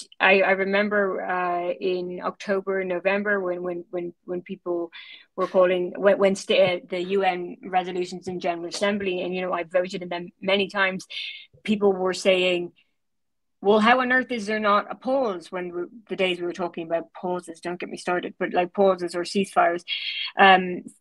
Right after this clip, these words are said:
and, you know, when ninety percent of the countries, let's say, would be voting for a pause, everyone was saying, "Well, surely that's it," you know? And so, um, no, then ev-, then we began to learn that, um, and I was, like, more than happy, like, um, you know, on Instagram to be always commenting back and trying to, you know,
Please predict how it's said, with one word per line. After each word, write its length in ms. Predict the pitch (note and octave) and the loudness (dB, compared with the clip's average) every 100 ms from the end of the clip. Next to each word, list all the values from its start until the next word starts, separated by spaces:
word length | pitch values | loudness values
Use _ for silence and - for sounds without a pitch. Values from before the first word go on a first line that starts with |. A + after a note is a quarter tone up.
| - | -4
and, 180 | G3 F#3+ | 0 2
you 80 | G3+ | 2
know, 80 | F#3+ | 2
when 160 | F#3 | 0
ninety 300 | F#3+ F#3+ G3+ | 0 0 -2
percent 340 | G3+ F3+ F#3 F3 | -6 -4 -6 -6
of 60 | |
the 60 | - | -6
countries, 360 | A#3 A3 G#3 | -6 -4 -4
let's 160 | F#3+ F3+ | -4 0
say, 140 | G3 | 0
would 180 | F3+ F3 | 0 -4
be 80 | F3+ | -4
voting 320 | F3+ F#3 F#3 | -2 -2 -2
for 140 | F3+ F#3 | -4 -6
a 60 | |
pause, 420 | - B3+ B3 G#3+ G3+ | -2 0 0 0 0
everyone 600 | G3 F#3+ G3 F#3 F3+ F3 | 0 0 -2 -2 -8 -10
was 140 | F3 - | -10 -2
saying, 340 | F3+ F3+ F3 - | -2 -2 -6 -4
"Well, 320 | G3 F#3 F3 - - _ _ | 0 2 0 -8 -20 _ _
surely 320 | - B3+ A#3 A3 | -2 4 4 6
that's 260 | F#3+ - | 4 4
it," 280 | D4 C4+ - | 0 0 -4
you 120 | G3 | -6
know? 220 | G3 G3+ B3 | -4 -2 -2
And 260 | G3 G3 | -4 -6
so, 460 | - G#3 G3 F#3+ F#3 - - - _ - | -4 -2 -2 -2 -4 -10 -18 -20 _ -4
um, 540 | F#3+ F#3 F#3+ F#3 - - | 0 0 -2 -6 -8 -4
no, 360 | G3 G3+ C4 | 2 4 4
then 240 | A3 G#3+ G3 | 2 2 2
ev-, 240 | G3 G3+ | 0 0
then 120 | G3+ | -4
we 80 | G#3 | -2
began 300 | G3 G3+ G3 | 0 0 0
to 140 | G3+ G3 | -2 -2
learn 260 | G#3 G#3+ | -2 0
that, 260 | G3 F#3 F3 - - - - | 0 0 -2 -10 -14 -16 -8
um, 680 | F#3+ F3 F3 E3+ F3 F3 F3 _ - _ _ _ _ _ - _ _ | -4 -2 -2 -4 -6 -10 -14 _ -20 _ _ _ _ _ -20 _ _
and 200 | - G3 | -6 -2
I 80 | F#3 | -2
was, 140 | F#3 F#3+ | -2 -4
like, 140 | F3+ | -6
more 300 | F#3 G3 G#3 | -4 -2 0
than 140 | G3 | -2
happy, 400 | F3 G3 G3 G3 | 0 -2 -2 -6
like, 260 | F#3 F#3 - - | -4 -6 -6 -2
um, 420 | F3+ F3 E3+ F3 | -2 -2 -6 -6
you 80 | F3+ | -4
know, 120 | F3 | -4
on 100 | F3+ | -4
Instagram 680 | F3 F3 F3+ F#3 F#3 E3 E3 | -4 -6 -8 -4 0 0 -4
to 80 | F3 | -2
be 120 | F3 | 2
always 280 | F3+ F3+ F3 | 2 0 0
commenting 400 | F#3+ F3+ F3+ F3 | 0 0 -4 -2
back 240 | F3 F3 | 0 0
and 100 | F3+ | -2
trying 260 | E3+ F#3+ F#3+ | 0 2 2
to, 120 | F#3 | -4
you 200 | F3+ F#3 | -6 -4
know, 120 | F3+ | -6